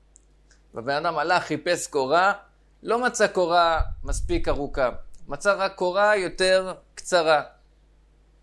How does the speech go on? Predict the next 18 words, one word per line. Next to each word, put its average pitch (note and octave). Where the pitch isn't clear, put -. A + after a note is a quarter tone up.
שבע E3+
וחצי D#3
אמות. A2
והוא G#2
רוצה G3
להעמיד C3
את E3
הקורה A#2+
הזאת. G#2+
מה B2+
הוא C#3
עושה? G2+
הוא, C3
הוא A#2+
שם E3
עמוד C3+
באמצע C3
המבוי, G#2